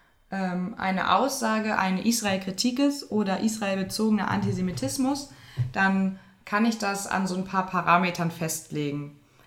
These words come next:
Erstmal kann ich natürlich gucken, ob es die Definition einer Kritik erfüllt oder nicht.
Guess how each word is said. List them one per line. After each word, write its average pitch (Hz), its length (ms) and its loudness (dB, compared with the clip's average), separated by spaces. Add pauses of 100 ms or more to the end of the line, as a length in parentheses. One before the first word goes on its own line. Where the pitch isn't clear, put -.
(120)
Erstmal 214 340 4
kann 202 160 2
ich 190 100 -2
natürlich 180 440 -2
gucken, 254 500 0
ob 196 160 0
es 180 240 -4
die 175 340 -2
Definition 185 760 -2
einer 165 220 2
Kritik 277 380 -2
erfüllt 269 540 -2
oder 180 160 0
nicht. 196 500 -2